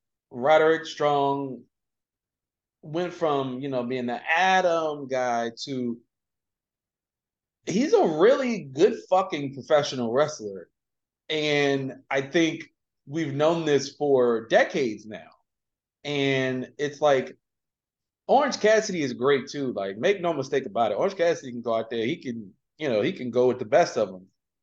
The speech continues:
But in order to legitimize the, was it the Undisputed Kingdom? Is that what it's called? Uh, that's what they, that's what they throw it around.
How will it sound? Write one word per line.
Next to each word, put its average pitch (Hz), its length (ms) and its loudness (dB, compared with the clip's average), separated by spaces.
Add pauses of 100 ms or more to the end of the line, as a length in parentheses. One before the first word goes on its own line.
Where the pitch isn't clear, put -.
(560)
But 175 440 4 (1080)
in 160 140 -4
order 226 380 4
to 226 240 -6
legitimize 127 1300 -4
the, 120 240 0
was 139 160 -2
it 123 80 -6
the 110 120 -8
Undisputed 143 540 -2
Kingdom? 160 420 -4
Is 117 80 -12
that 135 140 2
what 143 80 -4
it's 143 100 -10
called? 147 400 0 (120)
Uh, 110 640 4
that's 98 180 -6
what - 60 -18
they, 123 160 -2
that's 120 200 -2
what 120 60 -10
they 123 100 -4
throw 127 160 0
it 131 60 4
around. 131 320 0